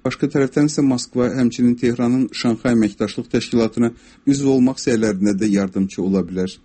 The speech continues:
Üstəlik, Rusiya ilə İran və qalan Xəzəryanı ölkələr zəngin neft və qaz ehtiyatlarına malik olan Xəzər dənizinin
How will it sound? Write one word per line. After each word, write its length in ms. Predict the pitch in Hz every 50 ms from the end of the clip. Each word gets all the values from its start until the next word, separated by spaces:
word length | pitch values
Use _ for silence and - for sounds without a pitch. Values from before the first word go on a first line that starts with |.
| -
Üstəlik, 360 | - - - 127 117 123 120 117
Rusiya 300 | 120 117 - 120 110 95
ilə 160 | 101 101 - -
İran 260 | 110 123 117 110 101 101
və 160 | 104 98 98 - -
qalan 280 | - 117 113 110 104 101 98
Xəzəryanı 560 | - 104 98 104 101 98 107 107 110 120 131 135
ölkələr 400 | 127 - - 139 135 147 143 -
zəngin 480 | - - 117 123 113 110 104 117 117 113
neft 200 | 113 113 113 - 113
və 80 | 107 98
qaz 160 | 123 123 131 139
ehtiyatlarına 560 | 123 - - 131 120 113 - 123 120 117 127
malik 360 | 123 120 117 110 107 - - 113
olan 200 | 107 110 107 -
Xəzər 320 | 117 110 107 123 120 123
dənizinin 640 | 123 117 113 107 98 92 98 101 104 107 101 85